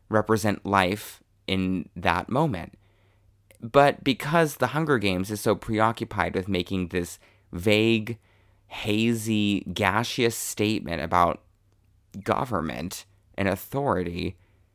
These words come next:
you can tell that it's lying and being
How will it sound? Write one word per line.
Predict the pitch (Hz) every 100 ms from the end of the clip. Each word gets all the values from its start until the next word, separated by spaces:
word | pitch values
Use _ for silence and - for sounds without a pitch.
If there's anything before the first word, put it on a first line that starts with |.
| _ _ _ -
you | 127
can | 156 127
tell | 135 165 151 113
that | 107 107
it's | 101 -
lying | 101 104 123 135 92 87 85 95 -
and | 110 104
being | 107 107 101